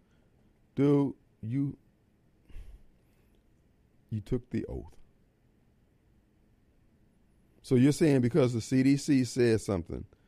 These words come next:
that you can go in there and do everything that's contrary to your medical training and that it's okay. Folks,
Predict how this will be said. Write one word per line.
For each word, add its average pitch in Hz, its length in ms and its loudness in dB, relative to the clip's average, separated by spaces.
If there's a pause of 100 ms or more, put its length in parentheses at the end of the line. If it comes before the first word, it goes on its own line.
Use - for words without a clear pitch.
(260)
that - 180 -6
you 123 80 0
can 123 160 -2
go 117 280 4
in 113 80 2
there 113 100 2
and 107 100 0
do 101 160 0
everything 131 440 0
that's 107 120 -4
contrary 120 500 -2
to 117 120 -6
your 113 120 -2
medical 110 340 -2
training 82 420 -6 (920)
and 104 120 2
that 107 100 4
it's 104 220 -2
okay. 104 420 -2 (1700)
Folks, - 420 6